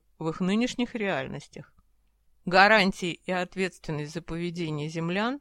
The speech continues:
я беру на себя. Они прекратят всякое вмешательство в деятельность гиперсети. Более того,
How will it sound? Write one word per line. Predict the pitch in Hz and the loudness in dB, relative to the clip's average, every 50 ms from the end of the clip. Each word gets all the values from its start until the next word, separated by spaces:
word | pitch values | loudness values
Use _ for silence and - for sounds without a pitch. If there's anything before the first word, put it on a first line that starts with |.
| - _ _ | -12 _ _
я | - 160 156 165 170 180 190 | -14 -8 -4 -2 0 0 0
беру | 202 220 220 214 185 160 | -2 -2 -4 -2 -2 -4
на | 165 160 165 | -4 -4 -6
себя. | - - - 170 156 151 143 135 151 - _ _ _ _ | -8 -10 -14 -14 -12 -10 -12 -12 -12 -16 _ _ _ _
Они | 170 180 202 226 233 | 0 2 2 2 2
прекратят | - 254 247 - - 262 254 262 254 - 196 170 165 - | 0 -4 -4 -4 -2 0 0 0 0 0 -2 -2 -2 -4
всякое | - - - 170 156 - - 147 151 | -8 -6 -4 -4 -4 -4 -8 -10 -8
вмешательство | 151 156 156 160 - - 175 180 185 - 220 220 - - - 269 254 | -6 -6 -6 -6 -6 -4 -6 -6 -6 -6 -10 -12 -12 -8 -8 -6 -6
в | 240 | -6
деятельность | 180 160 170 151 160 160 - 190 175 185 185 180 - | -6 -6 -6 -6 -6 -6 -6 -4 -4 -2 -4 -4 -6
гиперсети. | 190 185 - - 185 202 - - - 151 143 - - - 190 - _ - _ _ _ - | -12 -10 -10 -8 -10 -10 -10 -10 -10 -10 -10 -12 -16 -18 -20 -20 _ -20 _ _ _ -8
Более | 180 202 233 233 214 185 170 156 | -4 0 2 2 4 2 2 0
того, | - - 156 156 143 147 151 | -2 -6 -6 -6 -6 -8 -10